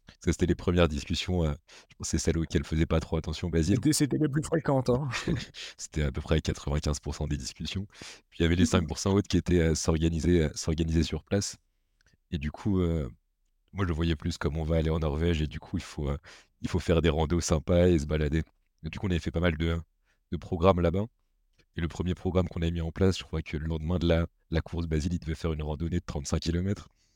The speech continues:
Speaker 1: Et du coup, euh, <laughs> je pense que ça a pas trop participé au fait qu'il stresse pas non plus. Et, euh, je pense que Basile a pris une grosse part de la,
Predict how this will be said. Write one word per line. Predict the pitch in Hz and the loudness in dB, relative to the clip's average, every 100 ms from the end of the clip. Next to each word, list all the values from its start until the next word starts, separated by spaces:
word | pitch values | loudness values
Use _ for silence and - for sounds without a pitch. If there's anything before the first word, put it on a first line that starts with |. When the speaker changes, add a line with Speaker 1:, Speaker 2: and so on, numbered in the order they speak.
| _ _ - | _ _ -6
Speaker 1:
Et | 85 | -4
du | 80 | -4
coup, | - - 92 | -4 0 2
euh, | 82 71 _ - | 2 0 _ -16
<laughs> | - - 69 _ _ - - - | -14 -12 -12 _ _ -14 -12 -10
je | - | -4
pense | 82 | -2
que | - 82 | 0 0
ça | 78 | 0
a | 80 | 2
pas | 90 87 | 2 0
trop | - | 0
participé | 82 78 - 90 80 | -2 -2 -4 -8 -4
au | 92 | -2
fait | 85 82 | -2 -4
qu'il | - 73 | -4 -6
stresse | 73 - 80 | -4 -2 -2
pas | 85 | -2
non | 80 | -6
plus. | 78 95 - _ _ _ - _ - | -10 -14 -18 _ _ _ -20 _ -4
Et, | 87 | 4
euh, | 87 82 76 - _ _ _ _ _ _ _ _ _ - | 6 6 4 -4 _ _ _ _ _ _ _ _ _ -12
je | - | -4
pense | 92 | -4
que | - 82 76 | 0 0 0
Basile | 73 82 82 78 | 0 0 2 0
a | |
pris | - 78 | 0 -4
une | 73 | -6
grosse | 71 80 78 | -6 -6 -6
part | - 80 78 | -2 0 2
de | |
la, | 76 73 | 0 0